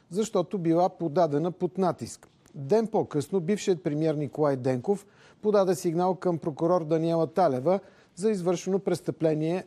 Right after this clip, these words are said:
от изпълняващия функциите главен прокурор Борислав Сарафов във връзка с случая Коцев.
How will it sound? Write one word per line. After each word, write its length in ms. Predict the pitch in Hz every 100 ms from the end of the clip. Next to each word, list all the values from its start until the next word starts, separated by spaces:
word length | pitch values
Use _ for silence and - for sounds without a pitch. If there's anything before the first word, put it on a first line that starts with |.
| _
от 200 | 180 190
изпълняващия 840 | 190 - 196 185 156 151 143 165 156
функциите 560 | - 196 - 170 170
главен 360 | 147 151 170 175
прокурор 460 | 143 135 139 147 170
Борислав 500 | 151 147 - 165 -
Сарафов 600 | 151 143 139 - 202 - _ _ _
във 160 | 190 226
връзка 340 | 208 156 -
с 140 | 202 202
случая 480 | - 143 - 147 135
Коцев. 600 | - 123 - - -